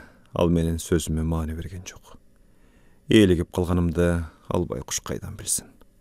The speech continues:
«Эмесе, эртеңден баштап иштейм», — дедим чечкиндүү. Ошондо гана кармап турган газетадан баш көтөрүп, мени таңыркап карап калды. «А балдарды ким багат?» «Чоңу окуйт.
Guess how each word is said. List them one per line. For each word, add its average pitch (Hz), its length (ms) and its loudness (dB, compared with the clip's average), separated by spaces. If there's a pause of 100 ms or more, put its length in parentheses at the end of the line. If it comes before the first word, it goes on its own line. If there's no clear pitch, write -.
(1000)
«Эмесе, 123 600 4 (100)
эртеңден 120 640 6
баштап 117 400 0
иштейм», — 92 460 4 (760)
дедим 73 240 0
чечкиндүү. - 540 -10 (1120)
Ошондо 82 400 2
гана 80 220 0 (260)
кармап 90 380 -2
турган 80 260 -2
газетадан 80 640 0
баш 85 240 0
көтөрүп, - 380 -6 (420)
мени 82 320 -2
таңыркап 82 720 -6
карап - 240 -12
калды. - 300 -14 (1000)
«А 95 160 4
балдарды 110 380 6
ким 98 120 0
багат?» 76 300 -6 (1300)
«Чоңу 147 400 6
окуйт. - 380 -2